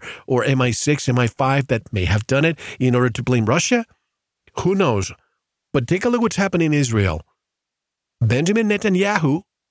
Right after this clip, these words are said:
can be indicted, indicted. All right? There's a lot, a lot of st-, pressure going on there. So if you see a wag the duck scenario in the, in the next few days with Assad again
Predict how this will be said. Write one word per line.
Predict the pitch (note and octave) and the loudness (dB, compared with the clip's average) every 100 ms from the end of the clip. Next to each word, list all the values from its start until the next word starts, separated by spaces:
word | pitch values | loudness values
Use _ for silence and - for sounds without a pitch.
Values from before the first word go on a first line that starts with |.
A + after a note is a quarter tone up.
| - | -6
can | - F#3 A3+ | -2 0 0
be | F3+ E3 E3+ F3 - _ | 2 2 2 -2 -8 _
indicted, | E3 F3+ E3 C4 - G2 - | -2 0 0 -2 0 -4 -2
indicted. | E3 F3+ A#3+ A3+ A2+ - - _ _ - _ _ _ _ _ _ | -2 0 0 0 -2 -4 -14 _ _ -20 _ _ _ _ _ _
All | G#2+ | -2
right? | A2 D#3 A#3+ | 0 0 0
There's | D3+ E3 D3+ | 0 0 2
a | E3+ | 0
lot, | D#3 D3+ D#3+ A3+ | 0 0 0 0
a | G#3+ | 0
lot | F3+ F#3+ | 0 0
of | G#3 - | -2 -6
st-, | - - - | -10 -10 -4
pressure | - F3 G#3+ - | -2 0 0 0
going | D3 D#3 D#3 C#3+ | -2 0 2 2
on | C3+ B2 | 0 2
there. | A#2 A2+ A2+ - _ _ - | 2 0 -2 -12 _ _ -10
So | - C3+ | -2 0
if | B2+ F#3 | 0 0
you | |
see | G#3+ A#3+ | 0 0
a | G#3 | 0
wag | B2+ C#3+ F3+ F3 | 0 0 -2 -2
the | G3+ | -2
duck | D#3+ E3 E3 | -2 -2 -2
scenario | - D#3+ D3 E3 F#3 A#2+ | -2 0 2 2 2 2
in | G#2 A2 | 2 0
the, | A#2 | 0
in | C3 | 2
the | A#2 | 2
next | D#3+ - | 0 -4
few | - G3 | -2 0
days | F3+ F3 B2 - - - - | 2 2 0 -6 -18 -20 -4
with | D3 C#3+ | -2 0
Assad | B2+ C#3 - C3+ C#3 D3+ - | 0 0 2 2 2 0 -2
again | C3 A2 C3 C3 C3 | -2 0 0 2 0